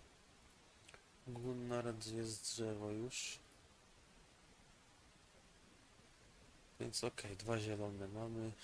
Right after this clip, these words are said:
Tu jest fiolet, który chyba jest nie do zdjęcia tak naprawdę.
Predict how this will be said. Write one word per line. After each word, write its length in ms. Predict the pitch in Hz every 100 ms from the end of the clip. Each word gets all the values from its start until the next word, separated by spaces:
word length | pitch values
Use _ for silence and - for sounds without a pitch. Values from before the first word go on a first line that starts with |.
| - -
Tu 100 | 117
jest 300 | 107 - -
fiolet, 360 | 110 104 101
który 380 | - - 104 101 98
chyba 300 | 101 104 101 104 -
jest 220 | - -
nie 80 | 110
do 200 | 107 107
zdjęcia 440 | 104 101 104 101 -
tak 220 | 101 -
naprawdę. 480 | 101 - 101 104